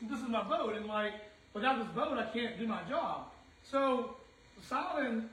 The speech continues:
lets him begin teaching from the boat. And as, as Jesus teaches, Simon Peter is so amazed by what he hears and, and, and what Jesus is telling him,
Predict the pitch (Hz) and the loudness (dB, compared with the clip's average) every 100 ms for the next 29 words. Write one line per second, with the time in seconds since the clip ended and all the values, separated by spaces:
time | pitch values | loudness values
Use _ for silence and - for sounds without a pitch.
0 | 185 277 294 277 254 233 220 - - - | 0 2 2 -2 0 2 2 -2 -12 -20
1 | - - - 185 196 262 220 - 320 - | -20 -20 -14 -8 2 2 2 0 -2 0
2 | 233 - 226 175 226 302 - - - - | 0 0 -2 -2 2 2 0 -6 -14 -20
3 | - - - - 233 226 285 339 330 - | -20 -20 -20 -8 -4 2 2 4 2 -4
4 | - 240 285 214 262 226 - - 330 320 | -8 -4 -4 -2 -4 -4 -6 -6 -6 -2
5 | 247 196 165 - - - - - - - | 0 0 -2 -8 -16 -20 -20 -20 -20 -8
6 | - 277 285 214 294 302 220 - - 311 | 4 6 6 0 -2 -2 -2 -4 -4 -2
7 | 254 220 285 254 240 220 233 208 165 247 | 2 2 2 0 2 2 0 -2 -2 -2
8 | 285 190 165 165 - - - - 233 233 | 0 0 -4 -8 -12 -20 -20 -10 -2 0
9 | 233 226 226 226 233 226 262 240 240 214 | 0 -4 -2 -2 0 0 0 -2 -4 -6
10 | 190 - 294 320 226 202 196 185 | -10 -4 -2 0 -2 -2 -4 -4